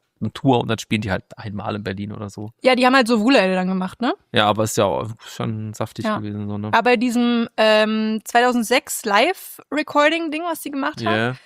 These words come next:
Speaker 2: ähm, da war ich da, als die aufgenommen haben.
Speaker 1: Geil.
Speaker 2: Und da war ich einfach fünfzehn.
Speaker 1: Geil.
Speaker 2: Crazy irgendwie.
Speaker 1: Geil, geil, geil.
Speaker 2: Ähm, und das war schon wild. Und dann natürlich Splash, irgendwann ein paar Jahre später.
Speaker 1: Mhm.
Speaker 2: Und dann sich das alles gegeben und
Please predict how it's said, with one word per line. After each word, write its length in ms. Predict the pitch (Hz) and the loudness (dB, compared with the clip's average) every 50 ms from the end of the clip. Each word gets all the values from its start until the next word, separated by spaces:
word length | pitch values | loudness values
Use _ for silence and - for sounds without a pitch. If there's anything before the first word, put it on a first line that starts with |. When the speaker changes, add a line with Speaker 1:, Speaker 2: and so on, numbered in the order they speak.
| _ _ _ - | _ _ _ 0
Speaker 2:
ähm, 220 | 240 247 240 240 | 2 4 4 4
da 160 | 208 220 254 294 233 | 6 4 4 6 4
war 160 | 196 208 254 | 4 4 4
ich 120 | 285 - - | 2 2 2
da, 140 | 233 262 285 | 4 4 4
als 180 | 226 202 - | 2 0 -2
die 100 | - 214 | -2 0
aufgenommen 460 | 202 202 - - 208 190 185 185 190 | 0 0 -2 -4 -6 -4 -4 -4 -4
haben. 320 | 196 190 185 185 196 226 277 | -2 -2 0 0 0 0 2
Speaker 1:
Geil. 320 | - - - - 98 90 - - _ - | 2 2 2 2 0 -2 -4 -10 _ -4
Speaker 2:
Und 80 | 208 | 0
da 60 | 196 190 | 2 4
war 80 | 220 | 6
ich 80 | 226 208 | 6 6
einfach 380 | 185 185 185 170 - - - - | 4 4 0 0 -2 -8 -16 -16
fünfzehn. 560 | _ - - 285 302 - - - 190 185 233 359 - _ _ _ _ _ - | _ -6 -4 -4 -4 -2 -4 -4 0 0 0 0 -2 _ _ _ _ _ -14
Speaker 1:
Geil. 240 | - - - 110 101 | -10 -8 -6 -6 -4
Speaker 2:
Crazy 340 | - - 226 240 185 180 196 | 2 4 4 4 4 0 -2
irgendwie. 300 | 214 202 208 220 294 381 | -2 0 0 0 0 0
Speaker 1:
Geil, 240 | - 104 104 107 | 0 -2 -2 -2
geil, 200 | 113 117 113 113 - | -4 -4 -6 -6 -6
geil. 120 | - - - | -2 2 4
Speaker 2:
Ähm, 640 | 220 220 214 214 220 214 214 214 214 214 214 233 - _ _ _ _ _ | 4 4 4 2 0 0 0 0 -2 -2 -4 -6 -10 _ _ _ _ _
und 160 | - 226 202 226 | -4 0 2 2
das 160 | 220 214 - | 2 2 4
war 120 | 311 311 | 4 2
schon 460 | 285 - 269 247 240 233 226 226 202 180 | 4 4 4 4 4 6 4 4 2 2
wild. 360 | 196 202 - - - - - _ | 2 0 0 -2 -4 -8 -12 _
Und 120 | - 220 240 | -4 0 2
dann 100 | 233 233 | 4 4
natürlich 320 | 226 214 - 226 202 - | 2 2 0 -4 -8 -8
Splash, 680 | - - - 233 233 240 233 233 233 226 233 - - | -10 -4 2 4 6 8 8 8 8 6 4 0 -4
irgendwann 360 | - 247 220 214 202 208 202 | -4 -4 -4 -2 -2 -4 -4
ein 40 | 202 | -4
paar 140 | - 220 214 | -4 -4 -2
Jahre 260 | 202 190 190 190 202 | 0 0 0 -2 -4
später. 400 | 190 - - 208 190 190 - - | -8 -10 -8 -6 -6 -4 -2 0
Speaker 1:
Mhm. 240 | 226 214 214 208 202 202 190 | 0 2 2 2 0 0 -2
Speaker 2:
Und 80 | 190 | -2
dann 140 | 196 196 196 | -2 -2 -2
sich 160 | 180 190 - | -2 -4 -2
das 280 | - 226 190 - - - _ | -2 -2 -2 -2 -6 -12 _
alles 240 | - 208 202 196 - | -2 -2 0 -2 -2
gegeben 460 | - 202 175 190 196 190 190 196 196 | -6 -6 -4 -4 -4 -2 -2 -2 -2
und 380 | - - 185 190 196 - - - | -2 -2 -2 -2 -4 -6 -8 -12